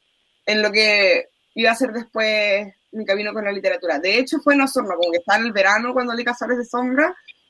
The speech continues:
me lo terminé en un día y le pedí a mi abuela si por favor podía ir como a la librería a comprar el siguiente porque me urgía demasiado leérmelo y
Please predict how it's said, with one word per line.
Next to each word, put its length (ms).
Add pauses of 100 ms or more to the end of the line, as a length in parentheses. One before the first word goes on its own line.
(140)
me 160
lo 100
terminé 320
en 100
un 180
día 380
y 160
le 140
pedí 140
a 60
mi 80
abuela 260
si 100
por 160
favor 260
podía 200
ir 120
como 220
a 60
la 80
librería 840
a 120
comprar 300
el 60
siguiente 580
porque 300
me 100
urgía 360
demasiado 480
leérmelo 520
y 100